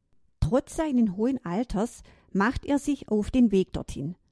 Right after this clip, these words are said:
Makarios lässt sich in einem dieser Klöster aufnehmen, ohne seinen Namen zu nennen. Er lebt dort sieben Jahre. Die asketischen Übungen der Mönche kommen ihm vor wie ein Kinderspiel.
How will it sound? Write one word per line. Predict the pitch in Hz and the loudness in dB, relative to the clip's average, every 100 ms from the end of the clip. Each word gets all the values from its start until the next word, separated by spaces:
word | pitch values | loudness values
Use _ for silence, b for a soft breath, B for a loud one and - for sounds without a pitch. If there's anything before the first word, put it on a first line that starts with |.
| _ _ _ _ _ _ | _ _ _ _ _ _
Makarios | 196 185 - 165 175 247 254 254 - _ | -4 -4 -4 -6 0 2 2 2 -8 _
lässt | - 214 - | -2 -2 -2
sich | 262 233 | -2 -2
in | 185 - | -2 -4
einem | 160 214 294 269 | -2 2 4 2
dieser | 202 220 - | 0 -4 -4
Klöster | 240 185 196 - - | -4 0 0 0 -2
aufnehmen, | 240 339 180 160 214 285 - b b - | -2 -2 -4 0 4 4 2 b b 0
ohne | 208 262 339 330 | 4 4 4 2
seinen | - 233 226 208 | 0 0 2 2
Namen | 220 240 160 | 4 4 2
zu | - 151 | -2 -8
nennen. | 160 156 160 190 _ _ _ _ _ _ _ - | -6 -6 -6 -8 _ _ _ _ _ _ _ 2
Er | 285 | 4
lebt | 285 359 - 294 | 6 4 2 0
dort | 269 | 0
sieben | - 294 320 320 | 0 2 4 6
Jahre. | 262 156 143 151 - _ _ _ _ _ - - | 4 2 -4 -6 -10 _ _ _ _ _ -12 0
Die | 285 - | 2 2
asketischen | 240 - 311 330 339 262 | -2 -2 -2 0 2 0
Übungen | - 311 339 214 240 226 | 2 4 4 4 4 4
der | 214 | 4
Mönche | 208 262 302 - 247 - _ - | 6 6 4 2 -2 -2 _ -2
kommen | 269 285 302 | 4 6 6
ihm | - 233 | 4 2
vor | - - 202 254 | 2 2 4 4
wie | 240 - | 2 0
ein | 226 | -2
Kinderspiel. | 214 269 277 233 - - - | 0 4 4 2 -6 -12 -12